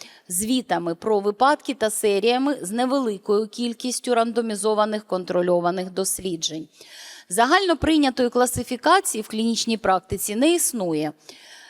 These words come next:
Використовується наступна патогенетична класифікація. Такі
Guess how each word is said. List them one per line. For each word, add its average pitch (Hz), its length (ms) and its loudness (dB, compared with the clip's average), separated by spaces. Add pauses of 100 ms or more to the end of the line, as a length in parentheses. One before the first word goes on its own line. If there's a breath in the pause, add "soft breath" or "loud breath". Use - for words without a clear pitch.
(120)
Використовується 339 840 2
наступна 247 640 0
патогенетична 220 1000 2
класифікація. 196 1000 -2
Такі 220 420 -2